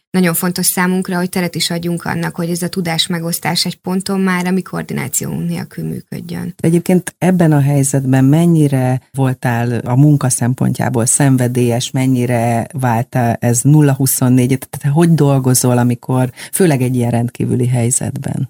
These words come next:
Speaker 2: Hogy élted ezt az egészet meg?
Speaker 1: Nem csak rendkívüli helyzetben, hanem egyébként is nagyon sokat dolgozom, és maximalista vagyok, úgyhogy ebből a szempontból ez olyan tekintetben nagyon nehéz időszak volt, hogy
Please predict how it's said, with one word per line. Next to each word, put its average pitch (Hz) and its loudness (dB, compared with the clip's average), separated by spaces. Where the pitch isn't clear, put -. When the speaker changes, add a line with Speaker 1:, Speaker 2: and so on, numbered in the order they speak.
Speaker 2:
Hogy 151 2
élted 131 -2
ezt 131 -6
az 131 -4
egészet 135 -4
meg? - -12
Speaker 1:
Nem 233 2
csak - -4
rendkívüli 190 -2
helyzetben, 196 -4
hanem 196 -2
egyébként 190 -4
is - -2
nagyon 202 0
sokat 214 -2
dolgozom, 214 0
és 202 0
maximalista 196 -2
vagyok, 208 -4
úgyhogy 190 -6
ebből 190 -4
a 170 -4
szempontból 185 -4
ez 180 -2
olyan 233 4
tekintetben 208 0
nagyon 190 2
nehéz 175 0
időszak 196 -2
volt, 208 -4
hogy 208 -4